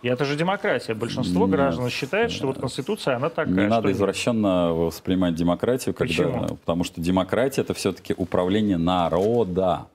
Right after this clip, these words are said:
Speaker 1: Ну.
Speaker 2: народом.
Speaker 1: Нет, подождите, вы щас, э, так сказать, э, вообще как бы,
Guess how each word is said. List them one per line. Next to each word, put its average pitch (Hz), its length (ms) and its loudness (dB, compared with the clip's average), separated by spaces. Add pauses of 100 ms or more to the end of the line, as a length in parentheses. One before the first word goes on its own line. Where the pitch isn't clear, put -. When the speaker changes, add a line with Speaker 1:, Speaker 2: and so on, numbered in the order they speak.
(340)
Speaker 1:
Ну. - 100 -2
Speaker 2:
народом. 90 960 2
Speaker 1:
Нет, 127 220 -2
подождите, 170 540 -2
вы 175 140 0
щас, 254 320 -2
э, 202 160 0
так 190 120 -8
сказать, - 280 -8
э, 170 120 0
вообще 170 300 -2
как 147 200 -2
бы, 143 320 0